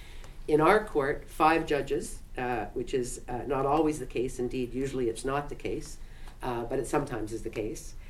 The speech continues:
five judges heard the case. And the majority, three judges, uh, held that the body house provision was unconstitutional and the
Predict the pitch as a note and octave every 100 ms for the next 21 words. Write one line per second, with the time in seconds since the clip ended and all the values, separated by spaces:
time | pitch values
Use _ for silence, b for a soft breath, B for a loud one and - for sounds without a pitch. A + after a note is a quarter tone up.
0 | B B - D#3 D#3 D3+ C#3+ C3+ C3 A#2+
1 | C3 A#2 A2+ - F2+ - - - C3 B2+
2 | C3+ C#3 C#3 F3 F3 D3+ A#2 C#3+ F#3+ -
3 | - - - E3+ C#3+ A2+ G#2+ C#3+ F3 -
4 | B B B B B C#3+ C3+ - - D#3+
5 | C#3+ C#3 - - C3 - - A#2+ C#3 F3+
6 | G3 D#3+ C#3+ - - D3 C3 B2 C#3 G3+
7 | G#3 B2+ B2+ B2 B2 B2 B2 - - B2
8 | - E3 - - B B B B - C#3+
9 | C#3 C#3 C3+ C3+ C3 B2+